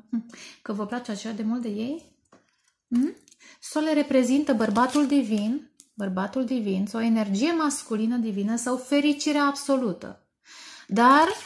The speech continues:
de fapt, nu le arătați, sau ce nu le arătați? Da, nu le arătați că, că vă impresionează așa de mult,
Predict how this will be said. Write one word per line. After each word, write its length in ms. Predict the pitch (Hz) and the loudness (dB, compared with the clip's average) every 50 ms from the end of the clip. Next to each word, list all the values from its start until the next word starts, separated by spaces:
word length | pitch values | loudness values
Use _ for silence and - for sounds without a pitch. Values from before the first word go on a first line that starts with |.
| - - _ _ - - _ | -16 -20 _ _ -20 -14 _
de 100 | 240 247 | -8 -8
fapt, 380 | 240 - 320 339 339 339 320 | -6 -2 -2 -2 -2 -2 -6
nu 160 | 339 392 415 415 | -6 -6 -6 -4
le 60 | 359 277 | -2 -2
arătați, 840 | 226 202 196 185 185 185 - - 208 214 254 269 269 - - - | 0 0 -2 -2 -4 -4 -6 -8 -8 -8 -8 -10 -10 -14 -14 -12
sau 180 | - 240 254 254 | -12 -12 -12 -12
ce 100 | - - - - | -14 -18 -10 -8
nu 80 | 262 | -6
le 60 | 196 | -6
arătați? 460 | 190 180 180 - - - 190 196 214 226 | -6 -6 -10 -12 -12 -10 -8 -8 -6 -6
Da, 140 | 247 285 | -4 -2
nu 120 | 226 214 226 | -2 -2 -2
le 80 | 233 | -2
arătați 520 | 247 240 233 226 - - 240 247 247 - - | -4 -4 -6 -8 -10 -10 -10 -10 -12 -14 -16
că, 460 | - 226 220 220 214 214 214 220 220 - - - - _ _ _ _ - _ _ _ _ _ _ _ _ _ _ _ _ _ _ _ _ _ _ _ _ _ _ _ _ _ _ _ | -12 -10 -8 -8 -8 -8 -8 -6 -6 -6 -8 -8 -12 _ _ _ _ -20 _ _ _ _ _ _ _ _ _ _ _ _ _ _ _ _ _ _ _ _ _ _ _ _ _ _ _
că 120 | - 220 | -10 -4
vă 80 | 202 240 | -2 0
impresionează 640 | 233 220 226 220 202 - 220 208 196 202 196 190 | 0 0 -2 -4 -4 -4 -4 -2 -2 -2 -2 -4
așa 180 | 202 202 - 226 | -6 -8 -8 -8
de 120 | 208 233 | -6 -2
mult, 600 | 247 247 247 240 220 - - 196 - - - - | -2 0 0 0 -2 -4 -6 -10 -12 -16 -20 -20